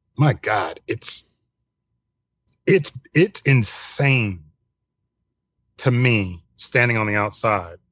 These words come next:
looking at what's happening and watching my work and going, "Oh yeah, I buy that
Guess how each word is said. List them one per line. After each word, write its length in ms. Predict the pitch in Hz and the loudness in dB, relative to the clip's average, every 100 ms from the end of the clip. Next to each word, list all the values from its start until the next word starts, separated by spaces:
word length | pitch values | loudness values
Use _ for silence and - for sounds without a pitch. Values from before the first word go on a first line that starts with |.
| _ | _
looking 460 | 107 104 127 - 117 | -6 0 0 2 2
at 120 | 101 | 2
what's 180 | 101 - | 0 0
happening 520 | 107 104 127 139 170 - _ _ _ _ _ _ _ | 0 0 0 -2 -4 -12 _ _ _ _ _ _ _
and 180 | 113 107 | -2 2
watching 340 | 113 131 151 127 | 2 2 0 0
my 120 | 110 | 0
work 320 | 98 117 - | 0 -4 -4
and 80 | 110 | -10
going, 320 | 101 95 90 - - - - _ | -8 -8 -10 -12 -20 -20 -20 _
"Oh 160 | 156 202 | 2 4
yeah, 280 | 139 160 147 | 6 4 2
I 140 | 120 120 | 0 -2
buy 320 | 95 135 110 | 2 0 0
that 200 | - | -6